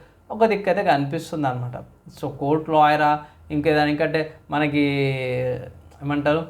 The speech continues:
గజనీలా ఇట్లా, ఇట్లా వెళ్తానంటారు, ఆ సీన్ కూడా ఇంట్లో ఇంక్లూడ్ చేసారు అన్నమాట. చాలా రోజుల తర్వాత ఒక ఇంక్లూడ్ వచ్చింది. So, చూద్దాం. ఈ టీజర్ ప్రకారం కూడా చూసుకుంటే యాక్షన్ ప్యాక్డ్ ఉండేటట్టుంది. లాస్ట్ టైమ్ వచ్చిన మూవీ కంటే కూడా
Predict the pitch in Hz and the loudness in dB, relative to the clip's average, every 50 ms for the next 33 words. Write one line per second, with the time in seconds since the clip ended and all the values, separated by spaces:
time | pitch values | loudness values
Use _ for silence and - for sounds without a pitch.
0 | - - _ _ _ _ _ _ 151 139 135 127 131 151 143 143 147 156 156 156 | -12 -20 _ _ _ _ _ _ -10 -10 -8 -2 2 2 2 4 4 2 2 2
1 | 151 147 143 143 139 143 143 139 135 139 139 135 135 139 139 143 143 139 139 135 | 2 2 0 0 0 0 0 0 0 0 0 0 0 0 0 0 0 -2 -2 -2
2 | 139 - - 151 151 151 151 170 156 151 160 156 151 147 139 139 - - - 160 | -4 0 4 6 6 6 4 2 0 0 2 2 2 0 0 0 -2 -2 -2 -2
3 | 156 151 139 139 139 139 139 147 143 135 131 127 123 123 127 123 - 135 131 135 | -2 -2 -2 -2 -4 -2 0 0 0 0 0 -2 -4 -4 -6 -2 0 0 0 2
4 | 139 139 143 139 143 139 135 135 127 131 131 127 127 127 131 143 139 135 131 135 | 0 0 -2 0 -2 -2 -2 -4 -6 -6 -6 -6 -6 -6 -6 -4 -2 -2 -4 -4
5 | - 139 127 135 185 175 - - - - - - - - _ - - - - 277 | -6 -6 -2 -2 -2 -2 -2 -4 -12 -20 -20 -20 -20 -20 _ -20 -2 4 6 8
6 | 320 302 311 - - - - 196 226 247 247 294 285 262 233 202 170 143 - - | 8 8 4 2 -6 -4 2 4 6 6 6 6 4 4 2 0 0 -2 -6 -4
7 | - 160 170 202 196 240 233 233 220 214 208 214 214 208 214 214 214 214 208 208 | -2 0 0 2 4 4 4 4 4 2 2 4 4 4 4 4 2 -2 -2 -2
8 | 196 190 190 190 190 190 190 202 196 190 196 202 196 190 160 147 143 143 151 156 | -2 -2 -4 -4 -4 -6 -8 -8 -6 -4 -2 0 0 0 0 0 0 0 0 0
9 | - - 202 190 185 - 156 147 156 156 160 156 151 156 156 156 160 151 151 - | 0 -2 -2 -2 2 2 4 4 4 4 4 2 2 2 2 2 0 -2 0 -2
10 | 165 156 156 156 156 156 143 139 135 135 135 - 156 147 143 139 139 - 156 143 | 0 0 2 2 2 2 2 2 2 2 2 0 -2 -2 -2 -4 -4 -4 -2 0
11 | 139 139 139 147 147 - 143 139 143 143 151 180 170 - | 0 0 0 2 0 0 0 0 -2 -2 2 2 2 0